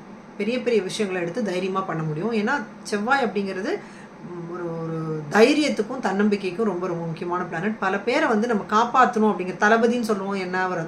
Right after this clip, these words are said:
தலைவனையே பாதுகாக்கிற தளபதி, அதுதான் செவ்வாய். அவங்க உச்சமா இருக்கிறவங்க அப்படியெல்லாம் இருப்பாங்க.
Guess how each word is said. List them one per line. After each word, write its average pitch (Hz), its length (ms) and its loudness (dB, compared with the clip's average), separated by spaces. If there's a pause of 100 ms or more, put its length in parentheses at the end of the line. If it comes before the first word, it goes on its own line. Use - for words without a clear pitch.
(220)
தலைவனையே 208 500 4 (220)
பாதுகாக்கிற 175 540 0
தளபதி, 156 460 -4
அதுதான் 185 260 -2
செவ்வாய். 156 380 -8 (440)
அவங்க 226 200 2
உச்சமா 269 280 2
இருக்கிறவங்க 208 380 2
அப்படியெல்லாம் 196 360 4
இருப்பாங்க. 180 380 0